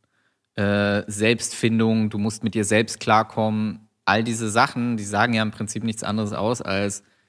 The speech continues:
Digga, wenn du schon selber der größte Wichser zu dir bist, <laughs> wie sollst du dann in dieser Welt klarkommen? Weil der einzige Dude, dem du wirklich nicht aus dem Weg gehen kannst in diesem Leben,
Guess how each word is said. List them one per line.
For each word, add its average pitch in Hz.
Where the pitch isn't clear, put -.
Digga, 110
wenn 101
du 233
schon 107
selber 127
der 113
größte 131
Wichser 127
zu -
dir 104
bist, -
<laughs> -
wie 156
sollst 151
du 135
dann 120
in 123
dieser 117
Welt 123
klarkommen? 127
Weil 101
der 117
einzige 180
Dude, 196
dem 135
du 127
wirklich 190
nicht 247
aus -
dem 175
Weg 208
gehen 170
kannst -
in 170
diesem 151
Leben, 151